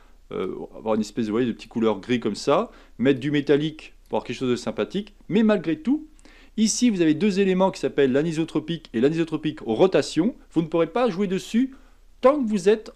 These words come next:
en moteur de rendu heavy. Donc faites vraiment très attention à ça. Bon, repartons maintenant sur mes casseroles.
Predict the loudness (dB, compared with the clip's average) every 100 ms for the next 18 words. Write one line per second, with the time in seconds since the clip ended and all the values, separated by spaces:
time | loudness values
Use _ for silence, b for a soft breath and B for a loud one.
0 | -6 -4 2 4 4 4 2 2 0 0
1 | -2 -4 0 0 0 -6 -8 -2 -2 0
2 | 0 0 0 0 0 -4 -4 -4 -8 -18
3 | -20 -20 -20 _ -20 -20 _ -20 -20 -20
4 | -20 -20 -20 -20 -20 -18 -14 -14 0 2
5 | 4 2 2 2 0 -2 -2 -2 -2 -4
6 | -4 -6